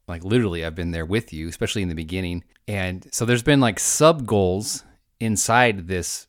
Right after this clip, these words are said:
big number, seventy. It's not like you set out to run this many marathons. You set out to run your first, and then you set out to try to get faster,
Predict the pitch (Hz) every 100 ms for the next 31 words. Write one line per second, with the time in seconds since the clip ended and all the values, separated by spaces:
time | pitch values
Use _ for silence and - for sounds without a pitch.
0 | _ 117 104 87 95 120 80 82 - _
1 | _ _ _ - 127 107 82 85 90 -
2 | 104 90 95 - 113 101 95 - 82 101
3 | 110 101 - 92 85 90 107 - 85 85
4 | - - - - 113 - 110 104 - 101
5 | 101 95 - 165 147 131 - - - _
6 | - 110 110 110 92 107 98 95 - -
7 | 95 87 90 - 131 165 - 95 123